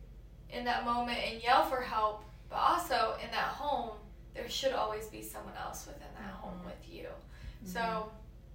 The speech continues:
Speaker 1: especially if you're a teenager or whatnot, you shouldn't be alone anyway sometimes. So, just keeping, you know, keeping yourself in between the person in a door maybe or an
Speaker 3: Mm-hmm.
Speaker 1: exit view,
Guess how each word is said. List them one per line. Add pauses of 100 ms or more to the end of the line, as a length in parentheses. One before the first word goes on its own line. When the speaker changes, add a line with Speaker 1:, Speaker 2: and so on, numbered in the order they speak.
(220)
Speaker 1:
especially
if
you're
a
teenager
or
whatnot,
you
shouldn't
be
alone (140)
anyway
sometimes.
So, (1120)
just
keeping, (800)
you
know, (160)
keeping
yourself (880)
in
between (300)
the
person (200)
in
a
door
maybe (100)
or
an
Speaker 3:
Mm-hmm.
Speaker 1:
exit
view,